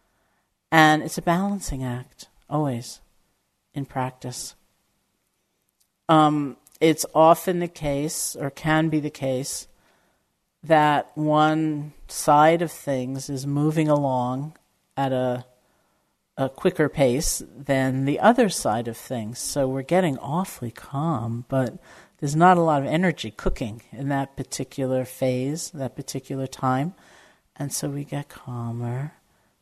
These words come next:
and calmer <laughs> and often enter, um, this zone which uh,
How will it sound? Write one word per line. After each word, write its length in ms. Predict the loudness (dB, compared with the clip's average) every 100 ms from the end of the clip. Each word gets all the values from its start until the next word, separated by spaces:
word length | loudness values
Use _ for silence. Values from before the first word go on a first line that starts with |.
| _
and 220 | -12 -12 -12
calmer 880 | -12 -10 -6 -6 -4 0 2 2 0 -8 _ _ _
<laughs> 400 | _ _ _ 0
and 420 | 2 4 2 2
often 420 | 4 4 4 -2
enter, 600 | 0 -2 0 0 2 0 -2
um, 480 | 0 0 0 -4 -8 _ _ _ _ _ _
this 200 | -4 -2
zone 880 | -2 0 6 6 6 2 -2 -2 -4 -8 -20 _
which 680 | -2 0 0 -4 -6 -8 -14 _ _ _ _ _ _ -2
uh, 320 | 2 2 2